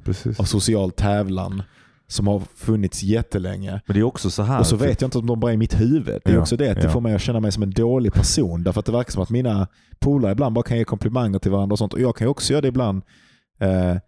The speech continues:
Speaker 2: men att för, men att för dem så upplever inte de det som att de här tävlingsgrejerna finns
Speaker 1: Ja,
Speaker 2: eller
Speaker 1: ja.
Speaker 2: någonting.
Speaker 1: Alltså jag kan säga så här, jag är nog lite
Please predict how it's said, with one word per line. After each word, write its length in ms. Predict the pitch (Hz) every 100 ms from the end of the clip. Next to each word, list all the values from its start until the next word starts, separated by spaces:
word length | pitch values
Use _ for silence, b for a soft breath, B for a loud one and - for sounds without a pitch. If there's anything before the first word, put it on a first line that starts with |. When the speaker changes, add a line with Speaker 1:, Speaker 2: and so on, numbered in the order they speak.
| _ -
Speaker 2:
men 180 | 113 110
att 180 | 101
för, 180 | - 107 107 - - - _ _ _ _ _ _ _ _ _ _ -
men 200 | 117 117
att 140 | 107
för 120 | -
dem 340 | 110 131 95 87
så 420 | - 101 101 101 _ _ _ _ _ _ _ _ _ -
upplever 400 | 151 - 110 104
inte 160 | 135 131
de 140 | 117
det 80 | 104
som 140 | - 101
att 60 |
de 100 | 107
här 100 | 107
tävlingsgrejerna 880 | - 107 110 98 87 - 98 92 95
finns 640 | - 110 - - 82 69 -
Speaker 1:
Ja, 40 |
Speaker 2:
eller 100 | 95
Speaker 1:
ja. 60 | 80
Speaker 2:
någonting. 340 | 82 80 98 92
Speaker 1:
Alltså 160 | 107 113
jag 60 |
kan 100 | 110
säga 200 | 113 135
så 140 | 107 117
här, 280 | 127 92 85
jag 200 | 107 107
är 40 |
nog 300 | 123 110 98
lite 600 | 104 - - 95 92